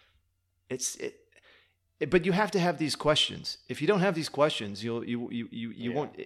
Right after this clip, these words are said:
Speaker 1: you won't
Speaker 2: You're
Speaker 1: have
Speaker 2: not,
Speaker 1: these
Speaker 2: you're not ready
Speaker 1: experiences.
Speaker 2: yet. But, uh, f-, uh, this is, this is what, uh, what I asked myself.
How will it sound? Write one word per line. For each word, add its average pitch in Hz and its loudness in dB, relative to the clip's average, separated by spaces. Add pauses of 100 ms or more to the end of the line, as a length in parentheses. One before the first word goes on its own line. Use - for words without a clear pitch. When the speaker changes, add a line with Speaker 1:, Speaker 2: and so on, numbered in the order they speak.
Speaker 1:
you 127 -8
won't 156 -2
Speaker 2:
You're 135 2
Speaker 1:
have 160 4
Speaker 2:
not, - -4
Speaker 1:
these 107 -6
Speaker 2:
you're 160 0
not 170 0
ready 143 0
Speaker 1:
experiences. 85 -6 (140)
Speaker 2:
yet. 131 2
But, - -8
uh, - -8 (140)
f-, - -20
uh, - -20 (300)
this 175 -4
is, 185 -10
this 160 -12
is 175 -10
what, 143 -4
uh, 127 -10 (640)
what 117 -6
I 120 0
asked 139 -4
myself. 92 -12